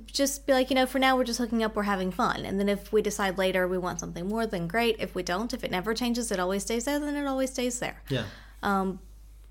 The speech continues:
Speaker 1: but I also think, and I don't really recall now where the article went with it, but I think that also applies to in bed itself. You know, if there's something, if you want your partner to do something in particular, if you like something or don't like something,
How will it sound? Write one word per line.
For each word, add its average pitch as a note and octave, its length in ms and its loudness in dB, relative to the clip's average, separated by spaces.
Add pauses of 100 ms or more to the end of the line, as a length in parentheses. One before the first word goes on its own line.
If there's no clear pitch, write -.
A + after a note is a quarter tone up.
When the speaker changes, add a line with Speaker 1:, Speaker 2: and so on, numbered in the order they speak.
(120)
Speaker 1:
but B3+ 120 8
I B3+ 60 10
also C#4+ 320 6
think, A#3 320 2
and G#3+ 80 4
I G#3 60 8
don't - 540 0
really G#3+ 240 2
recall F#3+ 300 -2
now G3 180 2
where F#3+ 200 4
the F3 120 -4
article G3 300 0
went G#3 160 4
with G#3 160 0
it, F#3 100 0
but G3+ 100 2
I G3+ 40 0
think A#3 140 0
that A3+ 100 4
also G3 640 4 (600)
applies G3+ 560 2
to G3 240 0
in A#3 300 4
bed F#3+ 240 4
itself. F#3 720 0 (460)
You G#3 120 4
know, G3 100 6
if B3 300 6
there's A3+ 260 4
something, A3 440 2
if G3+ 120 -2
you A3+ 80 2
want A3+ 180 2
your A3 100 4
partner A3 360 -2
to G#3 120 -4
do F#3+ 120 0
something F#3+ 340 -2
in F3+ 80 -2
particular, G3 680 0
if F3 160 -2
you G3+ 140 0
like G3+ 320 -2
something F#3 340 -4
or B3+ 140 0
don't D#4 260 0
like F3 220 0
something, - 540 -6